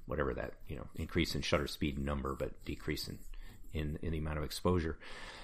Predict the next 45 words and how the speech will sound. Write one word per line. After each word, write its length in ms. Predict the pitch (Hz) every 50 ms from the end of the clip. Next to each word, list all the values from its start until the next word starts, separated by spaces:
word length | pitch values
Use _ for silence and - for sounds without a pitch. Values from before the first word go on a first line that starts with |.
| - - -
as 160 | 101 101 87
you 80 | 95 95
wind 300 | 90 101 98 98 95 98
it 80 | 98
up. 180 | 104 92 - -
And 100 | 104 113
it's 180 | 117 101 - -
very 420 | - - - - 196 220 233 220
simple 560 | - - - 185 180 175 - 123 104 - -
in 100 | 110 98
principle, 480 | - - 110 98 - - 82 - 90 85
and 100 | 85 82
I 100 | 87 87
feel 320 | - - - 180 202 202
like 220 | 156 113 101 90 -
it's 160 | - - -
something 360 | - 113 101 - 110 92 85
that 100 | 82 76
would 140 | 80 78 78
be 80 | 76
pretty 380 | - - - - - 117 107 110
easy 420 | 82 - 87 85 82 78 80 73
to 360 | - - - 78 76 78 78 - -
imitate, 640 | 87 87 92 90 - - - 69 71 76 - - - - - - - - -
even 260 | - 113 117 117 113
if 120 | 101 - -
it's 120 | 85 -
just 220 | - 92 - -
a 40 | -
simpler 360 | - - - 98 - 90 80
version, 500 | 71 73 73 76 80 85 - - 60 60
'cause 160 | - - 73 82
it 120 | 98 113
is 100 | 110 92
a 60 | 92
little 200 | 90 95 90 82
too 180 | - - - -
complicated 640 | - - 76 67 - - - - 69 69 65 62
on 120 | 65 64 64
the 80 | 65
speed 260 | - - - 67 65
graphic. 380 | - 64 64 - - - - -
You've 120 | - -
got 160 | - 80 73 65
a, 120 | 62